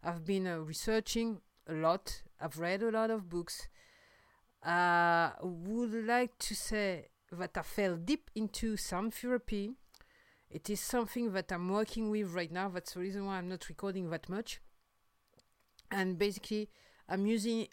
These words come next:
I'm using sound therapy on me. So,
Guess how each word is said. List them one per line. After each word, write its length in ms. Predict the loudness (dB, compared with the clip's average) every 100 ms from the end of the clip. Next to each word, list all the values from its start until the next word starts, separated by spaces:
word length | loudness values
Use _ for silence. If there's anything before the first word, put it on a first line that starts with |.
| -4
I'm 240 | -2 2
using 400 | 2 2 2 0
sound 360 | -2 -2 -2 -2
therapy 440 | -2 -4 -2 -4
on 200 | -4 -4
me. 220 | -4 -6 -10 -14
So, 840 | -8 -4 -2 -2 -2 -4 -6